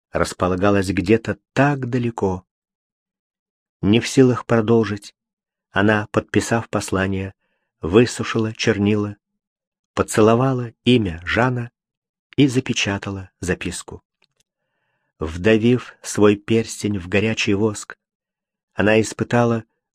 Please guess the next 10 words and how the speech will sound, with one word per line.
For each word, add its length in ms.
унизительное 720
чувство, 560
будто 540
герб 420
Лазарга 580
скрепил 640
цепи, 680
навсегда 760
сковавшие 920
её 460